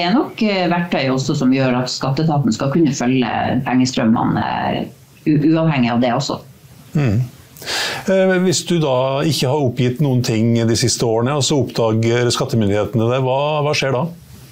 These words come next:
Speaker 1: Eh, da vil du normalt få et, eh, et brev fra skatteetaten, eh, kanskje også et varsel om endring etter hvert. De vil be om opplysninger,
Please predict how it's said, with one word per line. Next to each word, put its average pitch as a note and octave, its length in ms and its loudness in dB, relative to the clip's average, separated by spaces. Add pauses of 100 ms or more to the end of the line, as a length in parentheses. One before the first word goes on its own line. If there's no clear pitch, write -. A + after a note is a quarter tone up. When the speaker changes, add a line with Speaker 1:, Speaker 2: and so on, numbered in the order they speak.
(1080)
Speaker 1:
Eh, A3+ 120 -2
da C#4 160 0
vil D4+ 260 0
du A#3+ 340 4
normalt A3 380 4
få F#3 240 0
et, E3+ 240 -2
eh, E3+ 560 2
et F3 60 -4
brev D#3+ 180 0
fra D#3+ 120 0
skatteetaten, G3+ 580 0 (260)
eh, F#3 300 2
kanskje F#3+ 260 0
også F3 220 0
et D3+ 60 2
varsel D#3+ 280 0
om C#3 60 2
endring D3 300 2
etter F3+ 160 0
hvert. C#4 200 -2
De F#3+ 80 2
vil F#3 140 4
be F3 120 0
om D#3 180 2
opplysninger, C3+ 1000 0